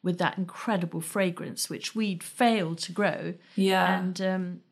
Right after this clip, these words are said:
Speaker 1: you actually taught me that it's, it's really best for September and October, isn't it? And crammed into a pot. And so it's, it's always sold in catalogues in the spring, but actually you don't really want to plant it till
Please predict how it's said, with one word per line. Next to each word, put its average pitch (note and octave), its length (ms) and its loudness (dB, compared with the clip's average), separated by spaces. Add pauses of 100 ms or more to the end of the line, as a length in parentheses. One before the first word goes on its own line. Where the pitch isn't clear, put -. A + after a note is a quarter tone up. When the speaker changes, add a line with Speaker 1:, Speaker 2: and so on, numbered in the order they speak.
(100)
Speaker 1:
you G#3+ 180 10
actually - 300 2
taught - 260 0
me F3+ 140 0
that F#3 200 -2
it's, - 480 -6 (140)
it's A3 240 -2
really A3+ 220 2
best G3 340 2
for F#3+ 80 -4
September G3+ 560 0
and E3+ 140 0
October, A3 720 2 (100)
isn't G3 220 -2
it? D#3+ 160 2
And F3+ 200 -4 (300)
crammed A3+ 380 8
into F#3+ 240 0
a F3+ 80 0
pot. - 500 -2 (440)
And G3+ 180 4
so A#3 160 6
it's, - 240 2 (100)
it's A3 160 2
always C#4 220 6
sold C4+ 460 8
in G#3 160 0
catalogues A3 520 -2
in F3 80 -2
the F3+ 80 -2
spring, - 480 0
but G3 140 0
actually G3+ 440 0
you F#3 120 -2
don't G#3 240 -2
really F#3 160 2
want F3 180 -2
to - 60 -12
plant G3 380 -4
it - 160 -10
till E3+ 320 -4